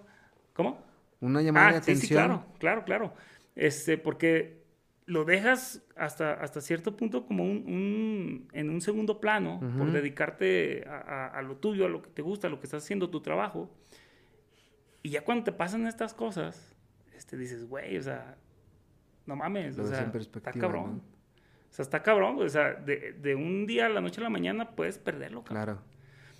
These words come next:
Speaker 1: Entonces, cuando recibimos esa, esa noticia, sí, sí, o sea, bueno, obviamente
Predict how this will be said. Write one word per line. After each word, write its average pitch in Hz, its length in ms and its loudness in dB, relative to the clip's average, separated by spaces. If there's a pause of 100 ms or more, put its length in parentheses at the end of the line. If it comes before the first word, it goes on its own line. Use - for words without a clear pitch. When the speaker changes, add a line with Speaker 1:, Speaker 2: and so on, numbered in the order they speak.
(120)
Speaker 1:
Entonces, 190 440 4 (960)
cuando 135 240 0
recibimos 151 300 -2
esa, - 180 -4
esa 160 220 -6
noticia, 185 340 -6
sí, 175 760 -6 (800)
sí, - 260 -8
o 160 80 -8
sea, 160 140 2
bueno, 165 460 0 (200)
obviamente 185 560 2